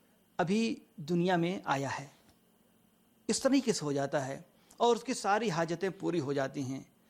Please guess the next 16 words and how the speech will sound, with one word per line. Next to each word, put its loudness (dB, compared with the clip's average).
اس -2
کا 6
طریقہ 0
یہ 2
ہے 0
کہ -4
نماز -2
امیر -2
المومنین 0
علیہ، -4
علیہ 0
الصلوۃ -4
والسلام -2
چار 2
رکعت -4
ہے، -4